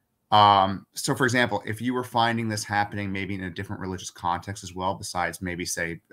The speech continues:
uh, a Christian context, um, why not some sort of other, um,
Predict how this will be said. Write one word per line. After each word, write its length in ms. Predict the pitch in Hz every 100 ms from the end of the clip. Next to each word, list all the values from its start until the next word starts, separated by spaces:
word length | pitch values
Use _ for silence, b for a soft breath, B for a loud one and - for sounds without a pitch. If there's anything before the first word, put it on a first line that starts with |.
| - -
uh, 320 | 90 87 -
a 80 | -
Christian 300 | - 87 104
context, 680 | 101 110 110 120 - - _ b b b b b -
um, 640 | 95 95 95 92 92 95 _ _ _ _ -
why 220 | 110 139
not 200 | 165 -
some 240 | - 139
sort 280 | 139 139 127
of 320 | 113 107 101 _
other, 580 | 104 107 110 104 98 - _ _ -
um, 680 | 101 95 92 90 90 90